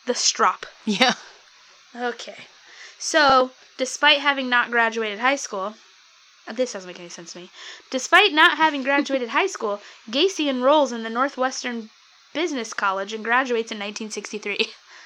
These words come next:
Speaker 1: <laughs>
Speaker 2: How?
Speaker 1: I don't know.
Speaker 2: Well, it's nineteen sixty-three, so I guess you can just go straight from kindergarten to college.
Speaker 1: <laughs> But I'm like, he's of age, I get, but, like, don't you have to gra-, I mean, maybe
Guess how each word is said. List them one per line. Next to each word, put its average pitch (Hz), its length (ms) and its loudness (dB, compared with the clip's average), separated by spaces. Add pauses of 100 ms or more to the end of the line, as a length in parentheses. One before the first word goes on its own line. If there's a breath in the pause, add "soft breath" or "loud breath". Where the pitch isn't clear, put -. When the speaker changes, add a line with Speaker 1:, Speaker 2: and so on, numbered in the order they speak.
(260 soft breath)
Speaker 1:
<laughs> - 720 -20
Speaker 2:
How? 262 400 0
Speaker 1:
I - 400 -6
don't 320 240 2
know. 220 400 -2 (680 loud breath)
Speaker 2:
Well, 262 120 -6
it's - 200 -8
nineteen 285 320 -4
sixty-three, 269 580 -4
so 202 140 -4
I 196 100 0
guess 208 240 -2
you 220 100 -2
can 214 100 -2
just 214 180 -6
go 196 140 -2
straight 202 360 -4
from 190 140 -8
kindergarten 208 460 2
to 180 80 -6
college. 185 540 2
Speaker 1:
<laughs> 320 60 -12 (680 loud breath)
But 349 100 4
I'm 359 100 6
like, 339 220 4
he's 339 280 0
of 262 200 0
age, 339 280 0
I 262 80 -2
get, 226 260 -8
but, 240 100 -6
like, 220 140 -6
don't 240 160 -8
you 277 80 -6
have 285 160 -6
to 254 80 -12
gra-, 214 260 -4 (480 loud breath)
I 330 60 2
mean, 392 160 4
maybe 427 180 6